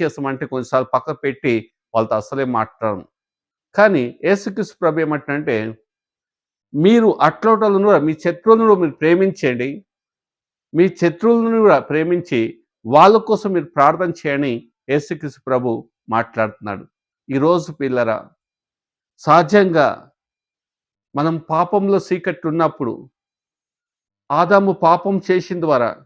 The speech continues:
ఒక్క మనిషి ద్వారా లోకమంతా చెడిపోయింది. కానీ రెండో ఆదాము యేసుక్రీస్తు ప్రభు మానవులందరి పాపంలో కోసము శిలువన కొట్టబడి సమాధి చేయబడి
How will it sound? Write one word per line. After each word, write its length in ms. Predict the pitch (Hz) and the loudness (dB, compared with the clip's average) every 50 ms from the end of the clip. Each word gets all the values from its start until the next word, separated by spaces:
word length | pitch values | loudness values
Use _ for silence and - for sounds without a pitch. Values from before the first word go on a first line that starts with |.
| _ _ _ _ _ _ _ _ - - _ _ _ _ _ _ _ _ _ _ - | _ _ _ _ _ _ _ _ -20 -20 _ _ _ _ _ _ _ _ _ _ -12
ఒక్క 200 | 143 - - 190 | -12 -6 -2 0
మనిషి 340 | 190 190 190 196 196 - 214 190 | 2 2 2 0 0 -2 0 2
ద్వారా 220 | 208 196 165 147 | 4 4 4 4
లోకమంతా 420 | 147 156 147 - 156 156 151 151 156 - - | 2 0 -2 -4 -6 -6 -6 -6 -8 -8 -8
చెడిపోయింది. 480 | 127 123 117 - - 123 120 110 98 - - _ _ _ _ _ _ _ _ _ _ _ _ _ _ - | -8 -8 -10 -10 -8 -8 -8 -8 -10 -14 -18 _ _ _ _ _ _ _ _ _ _ _ _ _ _ -2
కానీ 180 | 147 143 151 143 | 0 2 2 2
రెండో 300 | 127 143 170 196 202 220 | 2 2 2 2 4 4
ఆదాము 440 | 185 143 156 160 156 170 156 147 151 | 4 4 4 2 2 2 0 2 0
యేసుక్రీస్తు 480 | 170 165 - 208 190 - 180 156 - | -2 -2 -2 -4 -4 -4 -6 -8 -8
ప్రభు 320 | 156 - 151 147 135 123 113 - - _ _ _ _ _ _ _ _ _ _ _ _ _ _ _ _ _ _ - | -8 -4 -2 -2 -2 -2 -6 -8 -10 _ _ _ _ _ _ _ _ _ _ _ _ _ _ _ _ _ _ -4
మానవులందరి 720 | 135 143 156 180 196 202 190 170 165 160 170 180 190 190 | 0 2 2 2 2 2 2 2 2 2 0 0 -2 -2
పాపంలో 520 | 185 - 160 147 147 - 160 151 151 147 143 | -2 -2 -4 -4 -4 -4 -4 -4 -2 -2 -4
కోసము 460 | - - 131 120 - - 110 101 - - _ _ _ _ _ _ _ _ _ _ _ _ | -4 -4 -6 -6 -6 -8 -8 -8 -10 -16 _ _ _ _ _ _ _ _ _ _ _ _
శిలువన 380 | - 185 190 202 202 208 196 175 | 0 2 4 4 2 2 0 -2
కొట్టబడి 560 | - - 151 139 - 180 156 165 156 147 143 | -2 -2 -4 -2 -2 -2 0 0 0 -2 -2
సమాధి 440 | - - 131 120 135 156 165 165 175 | -4 -2 -2 0 0 0 0 -2 -4
చేయబడి 460 | - - 180 156 135 135 120 110 | -6 -4 -4 -2 -2 -2 -4 -4